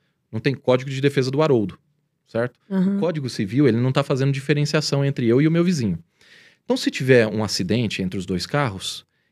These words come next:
Speaker 1: e eu tô dizendo, "Olha, foi ele que ultrapassou o farol vermelho e, e atingiu meu carro",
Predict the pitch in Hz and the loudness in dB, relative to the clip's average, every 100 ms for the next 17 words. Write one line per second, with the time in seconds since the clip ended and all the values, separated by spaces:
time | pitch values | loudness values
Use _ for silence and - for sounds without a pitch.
0 | - 117 120 120 113 104 98 135 113 87 | -4 2 2 2 -2 -2 0 0 0 -2
1 | - 117 101 143 160 147 - 123 117 - | -6 -6 -4 -2 -2 -6 -8 -6 -6 -6
2 | 113 98 117 110 107 101 95 95 92 117 | -8 -4 -4 -4 -2 0 0 2 2 2
3 | 135 131 117 101 98 101 98 95 95 95 | 0 0 0 0 0 0 -2 0 -2 0
4 | 92 90 135 101 | 0 0 -4 -4